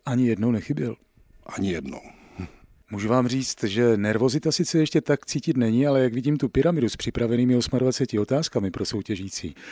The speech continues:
Speaker 1: tak jsem velmi zvědavý na to, jak takové natáčení A Z Kvízu proběhne. A za chvilku se Pavla Kocmana také zeptám na to, jak vlastně otázky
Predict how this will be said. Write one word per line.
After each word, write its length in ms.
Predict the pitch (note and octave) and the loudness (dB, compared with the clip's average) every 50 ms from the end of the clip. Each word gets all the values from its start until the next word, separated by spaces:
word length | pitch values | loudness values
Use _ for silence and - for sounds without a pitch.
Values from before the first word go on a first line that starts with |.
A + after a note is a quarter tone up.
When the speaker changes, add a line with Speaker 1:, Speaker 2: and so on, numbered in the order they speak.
| - - - - | -16 -16 -16 -12
Speaker 1:
tak 140 | - F#2+ F#2 | -10 -8 -4
jsem 180 | - - G#2+ G2+ | -2 -2 0 0
velmi 260 | G#2 A2 A#2+ D3+ D3+ | 2 2 2 2 2
zvědavý 360 | A#2+ A2+ A#2 B2 C3+ C#3 C#3 | 2 0 0 2 2 2 2
na 100 | B2+ A#2+ | 2 2
to, 100 | - C#3 | 2 0
jak 120 | C3 B2 | 0 0
takové 340 | - A#2+ - - B2+ C3 B2 | -2 -4 -2 0 0 0 2
natáčení 520 | A2+ G#2 - A#2+ A#2+ A#2 - B2+ B2 B2 A2 | 0 0 0 0 -2 0 0 -2 -2 0 0
A 120 | G#2+ A2 | -2 -4
Z 100 | G#2+ A#2+ | -4 -4
Kvízu 340 | - _ B2+ A#2+ G#2 A#2 A2+ | -6 _ -6 -4 -4 -2 -2
proběhne. 480 | - G#2+ G#2 F#2 G#2+ F#2+ E2 E2+ D#2+ - - - - - - - | 0 0 0 0 -2 -2 -2 -4 -6 -8 -12 -14 -14 -14 -8 -2
A 60 | C#3 | 0
za 80 | F3 D#3+ | 0 2
chvilku 260 | - F3 E3 - E3+ | 4 2 2 4 2
se 120 | - D3+ | 0 0
Pavla 260 | - - C3+ C#3 C#3 | 0 2 2 2 2
Kocmana 360 | - C3 - - - B2+ C3 B2+ | 2 0 -2 -2 0 0 2 2
také 240 | B2+ A#2+ - B2+ | 0 0 0 0
zeptám 320 | A#2 A#2+ - - A2 F#2 F#2 | 0 0 -2 -2 -2 -2 -2
na 80 | G2+ | -2
to, 180 | G2+ - B2 B2 - - - - - | 0 0 -2 -2 -2 -6 -18 -10 -4
jak 180 | - G2 G#2 F#2 | -2 0 0 2
vlastně 280 | A2 A#2 - - A#2+ | 0 0 0 0 -2
otázky 600 | - A#2+ - A#2+ A2 G#2+ G#2+ - - - G#2+ G2+ | -2 0 0 0 2 2 0 -2 -2 -2 -2 -4